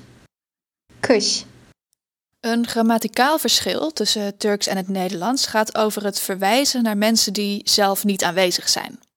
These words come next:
Speaker 2: In het Nederlands moet je dan altijd kiezen tussen hij of zij of hen. Dus je moet eigenlijk altijd zeggen wat het gender is van de persoon over wie je het hebt. En in het Turks hoef je die keuze niet te maken.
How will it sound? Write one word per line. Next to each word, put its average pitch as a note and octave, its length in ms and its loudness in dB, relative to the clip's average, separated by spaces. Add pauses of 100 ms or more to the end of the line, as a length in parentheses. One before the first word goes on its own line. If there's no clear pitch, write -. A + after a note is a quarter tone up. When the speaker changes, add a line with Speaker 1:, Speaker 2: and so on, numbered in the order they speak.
(340)
Speaker 2:
In A3+ 160 2
het G#3 100 0
Nederlands G#3+ 640 2
moet G3+ 240 2
je G3 80 0
dan E3+ 200 -4
altijd - 420 -4
kiezen A#3+ 380 0
tussen G3 540 0 (140)
hij F#3+ 420 -2
of - 80 -4
zij - 380 0
of - 120 -8
hen. G3+ 440 -4 (180)
Dus G#3+ 200 -2
je A#3 80 2
moet A#3+ 200 2
eigenlijk G#3+ 380 0
altijd C4+ 520 2
zeggen A#3 400 0
wat A3+ 260 0
het G3+ 180 -4
gender B3 400 0
is A#3 380 0
van A3 340 2
de G#3 100 0
persoon G3 520 2
over F#3 280 0
wie F#3 160 -2
je E3+ 100 -2
het E3+ 120 -8
hebt. - 380 -6 (920)
En A3 140 0
in A#3+ 120 4
het G#3+ 200 -2
Turks D#4 280 2
hoef C#4 200 2
je A3+ 100 -2
die A3+ 100 -2
keuze A#3+ 360 2
niet G#3 220 2
te F3+ 100 -4
maken. G#3 540 -2